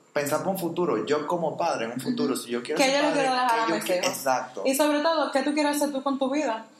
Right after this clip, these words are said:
Speaker 2: Porque el, el, ese mensaje de "tú tienes que resolverme porque ya yo te resolví",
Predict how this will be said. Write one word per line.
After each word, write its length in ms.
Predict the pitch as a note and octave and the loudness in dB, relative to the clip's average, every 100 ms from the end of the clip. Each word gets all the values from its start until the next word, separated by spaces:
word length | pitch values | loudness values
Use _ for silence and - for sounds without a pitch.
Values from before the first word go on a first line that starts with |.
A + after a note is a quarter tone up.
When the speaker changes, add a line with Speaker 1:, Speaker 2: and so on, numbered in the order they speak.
| - - - | -20 -20 -4
Speaker 2:
Porque 520 | B3 A#3+ A#3+ A#3 A#3 | -2 0 0 0 0
el, 220 | A#3 A3+ | 0 0
el, 540 | A3+ A3+ A3+ A3 G#3+ - | 0 0 0 -2 -2 0
ese 200 | C4 E4 | 2 2
mensaje 760 | D#4+ C4+ C4+ A#3 A3 G#3 F#3+ - | 2 2 2 2 2 -2 -2 -2
de 420 | G3+ F#3+ F#3+ - | 0 0 -2 -4
"tú 140 | A#3+ A3+ | -6 -2
tienes 480 | A3+ B3+ B3+ A#3+ - | 0 0 0 -2 -2
que 240 | G#3+ F#3+ | -2 0
resolverme 680 | F#3+ F#3 F#3+ F#3 F3+ E3+ E3+ | -2 -2 -2 0 0 0 -2
porque 260 | F3+ F3+ F3+ | -2 -2 -2
ya 140 | F3+ | -2
yo 120 | F#3+ | -2
te 120 | F#3 F#3+ | -4 -4
resolví", 580 | F#3 G3+ F#3+ E3+ D#3 | -6 -6 -6 -6 -8